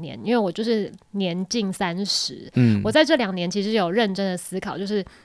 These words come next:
Speaker 1: 因为你现在的想法不代表你十年后的想法，但是这个世界，这个宇宙对于女，女生的身体就是很，很残酷，就是
Speaker 2: 它有一个时效性的感觉。
Speaker 1: 对，就不管你可能外表再怎么保持
Speaker 2: 嗯。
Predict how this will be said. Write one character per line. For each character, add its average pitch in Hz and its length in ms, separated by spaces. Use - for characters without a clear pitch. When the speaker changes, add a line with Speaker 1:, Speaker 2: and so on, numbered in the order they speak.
Speaker 1:
因 320 100
为 330 100
你 220 160
现 269 260
在 262 140
的 208 100
想 180 220
法 175 100
不 170 120
代 220 120
表 185 120
你 170 120
十 170 220
年 170 180
后 190 160
的 160 80
想 165 240
法， 143 220
但 302 140
是 311 80
这 302 100
个 254 100
世 254 320
界， 202 240
这 247 140
个 185 220
宇 165 140
宙 226 240
对 226 240
于 196 60
女， 202 340
女 185 160
生 233 240
的 196 240
身 208 280
体 220 100
就 196 140
是 220 100
很， 170 240
很 170 340
残 175 320
酷， 208 220
就 - 0
是 - 60
Speaker 2:
它 151 80
有 120 180
一 113 80
个 113 120
时 104 300
效 101 260
性 101 240
的 92 80
感 - 140
觉。 302 80
Speaker 1:
对， 240 100
就 339 140
不 370 140
管 254 220
你 208 100
可 214 140
能 196 140
外 262 160
表 180 200
再 226 160
怎 170 100
么 143 300
保 160 180
持 160 520
Speaker 2:
嗯。 107 380